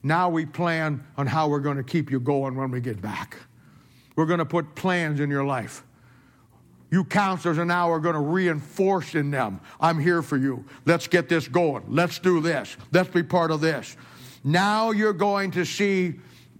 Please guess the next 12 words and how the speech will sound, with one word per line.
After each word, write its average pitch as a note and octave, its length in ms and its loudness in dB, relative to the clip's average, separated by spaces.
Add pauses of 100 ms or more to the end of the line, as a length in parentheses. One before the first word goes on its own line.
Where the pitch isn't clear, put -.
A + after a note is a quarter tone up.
(160)
the C#3+ 160 2
real G#3+ 440 2
bottom F#3+ 500 0
line F3+ 340 2
of D#3 120 0
this F3 240 -2
camp F3 480 -2 (440)
isn't E3+ 400 2
me, A#3 480 0
it F#3+ 140 2
isn't G#3 300 2
him. F3 400 -2